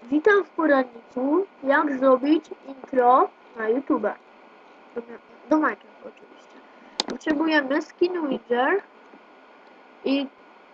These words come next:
y, Camshare Studio osiem.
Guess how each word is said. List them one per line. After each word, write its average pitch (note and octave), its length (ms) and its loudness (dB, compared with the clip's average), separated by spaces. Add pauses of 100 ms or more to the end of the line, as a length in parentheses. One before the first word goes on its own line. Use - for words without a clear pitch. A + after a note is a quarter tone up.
(400)
y, C4 420 2
Camshare C4 540 -4
Studio A#3 640 0 (560)
osiem. G#3+ 320 -12